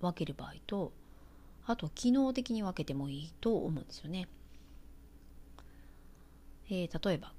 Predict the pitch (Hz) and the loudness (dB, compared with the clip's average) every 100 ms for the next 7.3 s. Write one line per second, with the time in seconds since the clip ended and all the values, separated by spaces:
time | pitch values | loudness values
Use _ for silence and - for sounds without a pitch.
0 | - 220 - 220 214 - 139 - - - | -6 -4 0 4 4 4 -2 -4 -6 -10
1 | - - - - - - - - - - | -14 -16 -16 -16 -16 -16 -16 -16 -16 -18
2 | - - - - - - 170 170 156 151 | -18 -16 -14 -16 -18 -6 -4 0 2 4
3 | 175 233 233 240 233 - 247 - - 190 | 6 6 6 6 6 4 2 2 -4 0
4 | 175 160 156 - 147 139 139 196 180 - | 2 2 -2 0 -2 0 -2 -4 -8 -10
5 | - - - - - - - - 240 240 | -12 -14 -16 -18 -18 -18 -18 -2 2 8
6 | 240 226 208 - - - 180 170 170 165 | 8 8 2 -2 -10 0 2 2 2 2
7 | 175 156 | 2 0